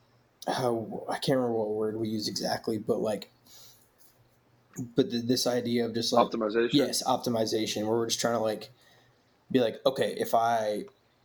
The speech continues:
Speaker 1: go ahead and, and, like, I can just throw this in, then I can go take a shower, and my coffee will be ready when I get out," and da, da, da, da. But, like, I th-, I think there's something nice to, like, I, I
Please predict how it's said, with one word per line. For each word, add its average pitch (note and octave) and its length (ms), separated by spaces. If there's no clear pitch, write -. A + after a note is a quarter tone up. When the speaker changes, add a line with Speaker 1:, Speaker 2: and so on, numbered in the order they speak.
Speaker 1:
go B2 200
ahead A#2+ 280
and, A2 260
and, G#2+ 240
like, A2 180
I A#2 80
can A#2 160
just - 200
throw D3 120
this C#3 200
in, A#2+ 200
then A#2 100
I G#2+ 100
can A2 200
go A2 420
take C3+ 160
a B2+ 80
shower, A2 320
and A2+ 180
my G2+ 120
coffee G#2+ 300
will G#2+ 60
be G#2+ 60
ready G#2 180
when G#2+ 120
I G#2 60
get G#2+ 140
out," G#2 120
and G2+ 80
da, G#2 60
da, A2 200
da, G#2+ 160
da. - 60
But, B2+ 160
like, A2 320
I - 40
th-, E3 160
I C#3+ 120
think D3 200
there's - 460
something B2+ 560
nice G3 320
to, B2+ 60
like, A2+ 180
I, B2 380
I A#2+ 320